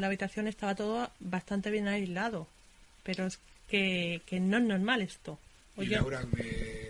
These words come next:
Speaker 2: antes tanto Xavi como algunos integrantes de, del equipo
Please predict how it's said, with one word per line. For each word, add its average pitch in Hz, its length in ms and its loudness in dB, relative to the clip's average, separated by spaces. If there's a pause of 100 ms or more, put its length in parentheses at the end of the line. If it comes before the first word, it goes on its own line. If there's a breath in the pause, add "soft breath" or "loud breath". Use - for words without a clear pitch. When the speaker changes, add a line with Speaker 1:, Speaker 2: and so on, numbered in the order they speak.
Speaker 2:
antes 147 400 -4
tanto 120 340 -8
Xavi 131 300 -10
como 120 260 -12
algunos 117 360 -12
integrantes 117 520 -14
de, 110 400 -14
del 113 140 -12
equipo 123 400 -4